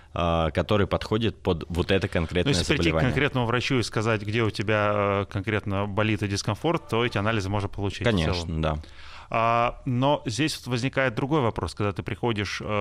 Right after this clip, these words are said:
Speaker 2: в клинику, в платную, например, для того, чтобы пройти чекап, и всегда, ну, не всегда, многие сталкиваются с тем, что им, как кажется, либо так оно и есть, навязывают лишние анализы, да?
Speaker 1: Мгм.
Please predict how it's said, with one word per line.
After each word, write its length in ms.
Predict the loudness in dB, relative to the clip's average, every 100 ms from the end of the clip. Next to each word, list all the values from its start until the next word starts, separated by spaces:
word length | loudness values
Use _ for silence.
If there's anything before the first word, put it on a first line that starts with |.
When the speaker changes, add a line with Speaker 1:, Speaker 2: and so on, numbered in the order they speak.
| -2
Speaker 2:
в 80 | -4
клинику, 360 | -2 0 0 -2
в 60 |
платную, 500 | -2 0 0 -2 -4
например, 500 | -4 -4 -2 0 -2
для 160 | -2 -4
того, 200 | -2 -4
чтобы 280 | -2 -2 -2
пройти 280 | -2 -4 -6
чекап, 440 | -10 -6 -6 -8 -14 -20 -10
и 100 | -8
всегда, 640 | -6 -4 0 2 2 0
ну, 120 | 0 0
не 80 | 0
всегда, 360 | -2 -2 -4
многие 360 | -2 -2 -2 -2
сталкиваются 1300 | -4 -6 -4 0 0 0 0 0 0 -2 -2 -2 -6
с 60 | -4
тем, 180 | -4 -4
что 180 | -4
им, 140 | -4 -4 -8 -20 -20 -6
как 180 | -4 -2
кажется, 580 | 0 0 -2 -6 -8 -6
либо 180 | -4 -2
так 200 | -4 -2
оно 140 | -2
и 60 | -2
есть, 240 | -2 -4 -4
навязывают 720 | -2 2 2 0 0 -2 -2
лишние 480 | 0 0 -2 -4 -4
анализы, 500 | -4 -4 -6 -10 0
да? 160 | 2 4
Speaker 1:
Мгм. 140 | 0